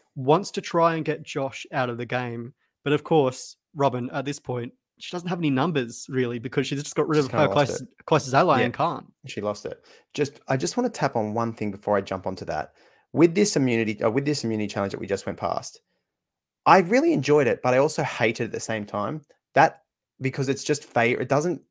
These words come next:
Speaker 2: it's not an even playing field.
Speaker 1: Mm-hmm.
Speaker 2: Some people can't run up and back as fast.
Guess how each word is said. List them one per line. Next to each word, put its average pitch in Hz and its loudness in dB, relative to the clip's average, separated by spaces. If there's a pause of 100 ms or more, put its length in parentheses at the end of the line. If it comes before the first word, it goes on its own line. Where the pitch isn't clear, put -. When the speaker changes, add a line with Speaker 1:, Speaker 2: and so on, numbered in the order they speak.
(140)
Speaker 2:
it's - -8
not 156 4
an 170 4
even 139 2
playing 117 0
field. 82 -8 (640)
Speaker 1:
Mm-hmm. 123 -6 (300)
Speaker 2:
Some 170 0
people 208 4
can't 170 0
run 165 4
up 160 2
and 143 0
back 143 2
as - -8
fast. 135 -4